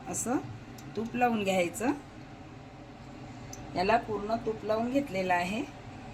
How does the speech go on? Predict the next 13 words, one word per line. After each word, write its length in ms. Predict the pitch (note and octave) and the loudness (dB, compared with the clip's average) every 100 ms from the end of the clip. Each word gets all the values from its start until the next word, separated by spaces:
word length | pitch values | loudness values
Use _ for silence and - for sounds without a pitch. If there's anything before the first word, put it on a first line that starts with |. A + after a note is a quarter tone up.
| - - - - - - - - | -12 -12 -12 -12 -12 -12 -10 -4
हे 80 | E3 | 0
असं 320 | F3 F3+ G#3 | 2 2 0
पण 280 | A3 A#3+ E4 | 4 6 6
हातानं 500 | D4 F#3+ - G#3 A#3 | 6 2 4 4 4
पण 180 | A#3+ A3 | 2 2
लावून 320 | G3 F#3 F#3 | 4 4 4
घ्यायचं, 420 | F#3 E3+ E3+ A#3+ - - - - - - - - - - - - - - - - - - - - - - - - - - - - - - - - - - | 2 2 0 -2 -4 -8 -12 -12 -12 -12 -12 -10 -12 -12 -14 -14 -12 -12 -12 -12 -10 -12 -12 -10 -10 -8 -8 -8 -8 -8 -8 -8 -8 -8 -8 -8 -8 -4
पूर्णपणे 600 | G3 G3 G3+ G#3+ A3 A3 | 2 6 6 8 8 8
लागलं 300 | G3 E3 F3+ | 6 6 2
पाहिजे. 480 | F3 F3 F3+ G#3 D#4 - - - D4+ - - - - - - - - - - | 2 2 2 4 2 0 -12 -8 -6 -6 -10 -12 -12 -12 -12 -12 -12 -8 -2
हे 120 | F#3+ | 0
बघा, 300 | F#3+ F3 C4 - - - - - - - - - - - - - - - E3+ | 2 2 0 -2 -12 -12 -12 -12 -12 -12 -12 -12 -12 -12 -12 -12 -12 -6 0
यामध्ये 480 | F3 F3 F3 D#3 | 2 4 4 2